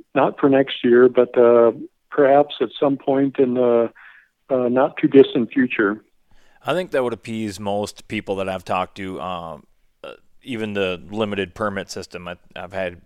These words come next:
Speaker 2: a couple people even say that to me, like, you know, even if it was just a, you know, like a swan tag, you could just take one a year, that would be something,
Speaker 1: Right.
Speaker 2: you know. I think people are seeing the numbers, they're seeing it as a resource,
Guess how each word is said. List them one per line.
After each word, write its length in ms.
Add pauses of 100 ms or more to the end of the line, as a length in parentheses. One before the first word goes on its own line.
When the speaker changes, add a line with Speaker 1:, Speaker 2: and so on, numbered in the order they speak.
(120)
Speaker 2:
a 40
couple 280
people 300
even 160
say 200
that 180
to 80
me, 140
like, 220
you 60
know, 100
even 220
if 160
it 60
was 180
just 240
a, 240 (180)
you 120
know, 120
like 220
a 60
swan 400
tag, 340
you 80
could 100
just 200
take 200
one 460 (100)
a 120
year, 400
that 180
would 140
be 80
something, 300
Speaker 1:
Right. 200
Speaker 2:
you 80
know. 260 (540)
I 100
think 160
people 280
are 80
seeing 240
the 80
numbers, 560
they're 160
seeing 340
it 80
as 220
a 40
resource, 680